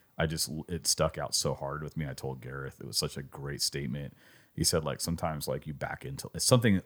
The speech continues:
I'm paraphrasing, something to the effect of, like, play actually can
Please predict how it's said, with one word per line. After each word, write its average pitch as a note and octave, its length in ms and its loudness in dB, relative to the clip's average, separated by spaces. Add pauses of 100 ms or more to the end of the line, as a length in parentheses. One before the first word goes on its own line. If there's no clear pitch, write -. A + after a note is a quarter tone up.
(120)
I'm F#2 100 -4
paraphrasing, D#2+ 580 4
something C#3+ 260 2
to - 20 4
the D#2+ 60 4
effect F2+ 220 -4
of, - 100 -8
like, - 180 -6 (800)
play F2 760 4 (400)
actually D#2+ 580 2
can C2+ 380 -6